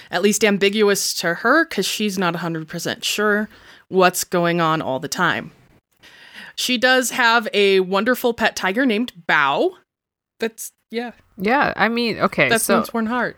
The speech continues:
Speaker 1: <laughs>
Speaker 2: Yeah, I got, I got questions for you, though. So,
Speaker 1: Okay.
Speaker 2: so did you find Bao, or did, or Bao? It, it's like Bao, like treasure, right? I, I've just made an
Speaker 1: Sure.
Speaker 2: assumption.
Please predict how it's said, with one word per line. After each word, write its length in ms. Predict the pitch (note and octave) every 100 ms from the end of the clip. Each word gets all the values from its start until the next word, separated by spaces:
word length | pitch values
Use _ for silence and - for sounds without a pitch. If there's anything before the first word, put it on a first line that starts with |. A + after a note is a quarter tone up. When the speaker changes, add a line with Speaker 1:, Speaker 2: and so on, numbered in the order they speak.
| _ _
Speaker 1:
<laughs> 120 | F#3+
Speaker 2:
Yeah, 240 | G3+ F#3+ -
I 160 | F3+
got, 200 | B3+ G#3+ -
I 80 |
got 180 | A#3 F#3
questions 560 | - - D#3 - C#3 -
for 140 | B2
you, 160 | A2+ F#2+
though. 380 | G2 F2 C3 -
So, 200 | - A#3+
Speaker 1:
Okay. 340 | B3 D4+ A#3 C#4+
Speaker 2:
so 200 | B3+ A3
did 340 | G3 G#3+ F3+
you 240 | E3+ A#3+ D4
find 380 | - A#3+ G#3 F3+
Bao, 340 | D#3+ D#3+ D3+
or 120 | D3 D3
did, 180 | D3 - _ _ _ _
or 180 | E3+ - _
Bao? 180 | C3+ A2+ - - _ _
It, 140 | D3+ -
it's 200 | F3+ - -
like 180 | E3+ D3 -
Bao, 140 | B2+
like 180 | C3 -
treasure, 360 | - G#3+ B2+ -
right? 220 | D#3 - - - _ _ _ _
I, 220 | - - C3
I've 100 | C#3
just 220 | - -
made 120 | -
an 100 | -
Speaker 1:
Sure. 240 | - E4+ E4
Speaker 2:
assumption. 220 | E3